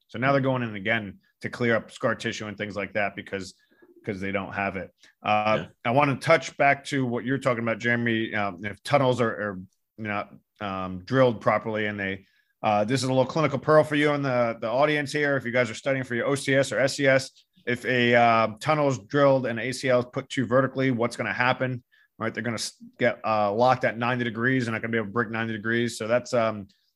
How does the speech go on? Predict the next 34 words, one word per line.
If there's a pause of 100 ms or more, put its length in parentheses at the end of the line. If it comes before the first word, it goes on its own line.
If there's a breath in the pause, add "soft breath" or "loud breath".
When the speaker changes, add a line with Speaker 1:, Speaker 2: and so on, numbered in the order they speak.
Speaker 1:
that'll
be
on
one
of
your
tests
if
you
guys
are
studying
out
for (440 soft breath)
board
certifications.
If
you
guys
wanna
specialize
in
A
C
Ls, (240)
that's
a
clinical
pearl
to
just
know
and
understand.